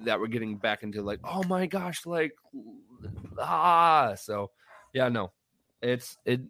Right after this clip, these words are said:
it's gonna be great. It's gonna be thrilling. Um, I love hearing all the theories because, um, 'cause it gets people talking, um, uh, about, about something that we love and, love and adore. And it takes me back to,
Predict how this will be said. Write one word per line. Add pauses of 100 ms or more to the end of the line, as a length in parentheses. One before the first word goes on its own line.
it's
gonna
be
great.
It's
gonna
be
thrilling. (540)
Um, (100)
I
love
hearing
all
the
theories
because, (540)
um, (440)
'cause
it
gets
people
talking, (140)
um, (140)
uh, (100)
about, (220)
about
something
that
we
love
and, (140)
love
and
adore.
And
it
takes
me
back
to,